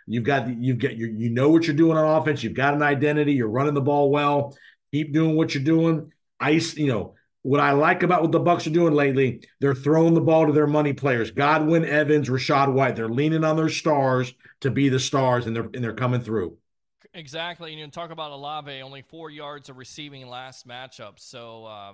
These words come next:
Speaker 2: I, you know, we'll see what Carlton Davis, hopefully come out of concussion protocol. If not, players are gonna have to step up, but you're exactly right. And Evans went out early in the first matchup, and they still won twenty-six to nine.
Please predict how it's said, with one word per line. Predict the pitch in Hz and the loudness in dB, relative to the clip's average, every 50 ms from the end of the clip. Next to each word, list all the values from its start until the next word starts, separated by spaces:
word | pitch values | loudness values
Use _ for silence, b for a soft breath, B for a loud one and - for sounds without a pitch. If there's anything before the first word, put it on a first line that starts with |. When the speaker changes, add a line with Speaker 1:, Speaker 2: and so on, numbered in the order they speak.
| 95 90 | _ _
Speaker 2:
I, | 107 123 120 113 | -20 -20 -20 -20
you | 117 120 | -20 -20
know, | 117 113 107 _ _ _ 110 _ 127 | -20 -20 -20 _ _ _ -20 _ _
we'll | 127 139 147 | -20 -20 -20
see | 143 - - 170 | -20 -20 -20 -20
what | 160 156 143 | -20 -20 -20
Carlton | - 160 165 165 156 - 156 147 | -18 -16 -16 -16 -16 -18 -20 -18
Davis, | 151 156 156 139 113 107 - | -18 -18 -18 -18 -20 -20 -20
hopefully | - - 139 143 _ - 151 151 151 143 135 127 | -20 -18 -20 -20 _ -20 -20 -20 -20 -20 -20 _
come | _ - 147 139 | _ -20 -18 -16
out | 139 135 131 127 | -16 -16 -16 -16
of | 120 _ | -20 _
concussion | _ 135 117 135 131 123 - 123 107 | _ -20 -18 -18 -18 -18 -18 -20 -20
protocol. | - 151 160 165 156 - 165 156 156 - - | -18 -18 -18 -18 -16 -14 -14 -12 -12 -14 -16
If | 139 135 _ | -18 -20 _
not, | 139 135 131 127 _ _ | -18 -16 -16 -16 _ _
players | - 135 135 139 131 120 123 | -20 -18 -18 -18 -18 -20 -20
are | 120 | -20
gonna | 120 123 123 | -20 -20 -18
have | 117 120 117 _ | -18 -18 -20 _
to | 123 110 | -20 -20
step | - - 127 120 - 123 | -20 -18 -18 -18 -16 -16
up, | 123 - - | -18 -18 -18
but | 120 _ - | -20 _ -20
you're | 131 123 | -20 -20
exactly | 113 - 127 123 123 _ - 120 | -20 -18 -16 -18 -18 _ -20 -20
right. | 117 117 123 127 127 120 _ _ _ _ _ _ _ _ | -18 -16 -16 -16 -18 -20 _ _ _ _ _ _ _ _
And | - 135 139 139 | -18 -18 -18 -16
Evans | 139 147 160 196 202 185 156 139 117 | -16 -14 -14 -12 -14 -14 -20 -20 -20
went | 123 147 156 | -20 -18 -16
out | 165 175 220 214 - _ - | -14 -12 -14 -14 -16 _ -16
early | 220 240 294 302 240 175 131 117 | -14 -14 -14 -14 -14 -16 -18 -18
in | 113 120 123 | -20 -20 -20
the | |
first | - - 160 147 143 - - 143 | -20 -20 -20 -20 -20 -20 -20 -20
matchup, | 135 131 131 131 - 147 123 127 | -18 -18 -18 -18 -20 -20 -20 -20
and | 131 127 | -20 -20
they | 131 | -20
still | 120 - - 160 151 151 139 | -20 -20 -20 -18 -18 -18 -18
won | 135 127 120 117 | -20 -20 -20 -20
twenty-six | - - 139 131 127 117 - 127 117 - - | -20 -20 -20 -20 -20 -20 -20 -20 -20 -20 -20
to | 123 120 | -20 -20
nine. | 117 117 117 120 120 117 113 | -18 -18 -16 -16 -18 -18 -20